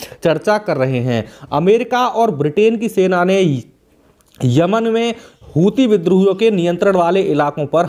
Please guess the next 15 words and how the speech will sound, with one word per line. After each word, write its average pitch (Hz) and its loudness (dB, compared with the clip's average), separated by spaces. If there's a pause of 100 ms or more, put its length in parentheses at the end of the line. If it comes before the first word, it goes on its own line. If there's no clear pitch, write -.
(140)
हमले 147 2
कर 139 0
दिए 113 -4
हैं। 110 -4
बीबीसी 202 2
ने 247 2 (240)
अमेरिकी 220 2
एयरफोर्स 220 0
के 220 -2
हवाले 180 0
से 190 -2
बताया 180 2
है 226 0
कि 226 -2
हमले 190 0